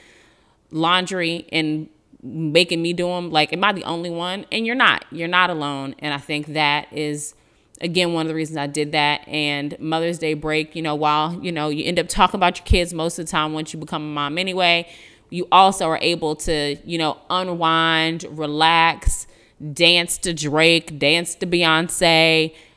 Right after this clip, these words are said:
j-, have a drink, get tipsy, stay up till two in the morning, sleep till you want to, go to the spa, just live your life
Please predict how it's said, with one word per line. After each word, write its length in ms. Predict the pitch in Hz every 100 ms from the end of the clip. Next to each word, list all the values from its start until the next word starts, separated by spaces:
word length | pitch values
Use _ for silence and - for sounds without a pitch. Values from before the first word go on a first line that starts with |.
| -
j-, 120 | 143 151
have 480 | - - 175 170
a 60 | 180
drink, 640 | 165 151 160 165 - 147
get 300 | 139 175 -
tipsy, 720 | - 196 180 - 180 170 170
stay 400 | 170 - 180 175
up 160 | 185 -
till 220 | - 180
two 240 | 180 202 175
in 80 |
the 60 | 175
morning, 380 | 170 170 170 170
sleep 440 | - 160 170 -
till 140 | - 196
you 180 | 196
want 280 | 170 175 165
to, 200 | - 196
go 280 | 170 160 175
to 160 | 185 196
the 120 | 180
spa, 520 | - - 165 165 160 - - - -
just 240 | 285 370
live 320 | 214 214 214
your 120 | 180 160
life 420 | 160 143 147